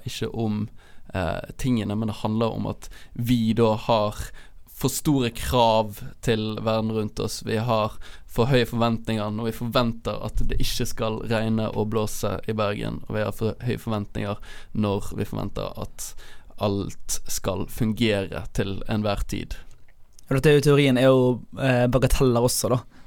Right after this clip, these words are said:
Speaker 2: Det er jo større ting man også kanskje bør forberede seg på at det kan gå galt.
Speaker 1: Det er ilandsproblemer,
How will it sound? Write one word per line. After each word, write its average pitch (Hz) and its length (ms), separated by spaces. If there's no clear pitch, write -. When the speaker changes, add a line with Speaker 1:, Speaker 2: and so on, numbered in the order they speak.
Speaker 2:
Det 131 100
er 131 120
jo 120 340
større 123 460
ting 120 180
man 120 140
også 123 100
kanskje 120 400
bør 117 240
forberede 120 400
seg 120 140
på - 80
at 110 80
det - 60
kan 123 100
gå 127 100
galt. 120 240
Speaker 1:
Det 110 80
er 147 80
ilandsproblemer, 107 560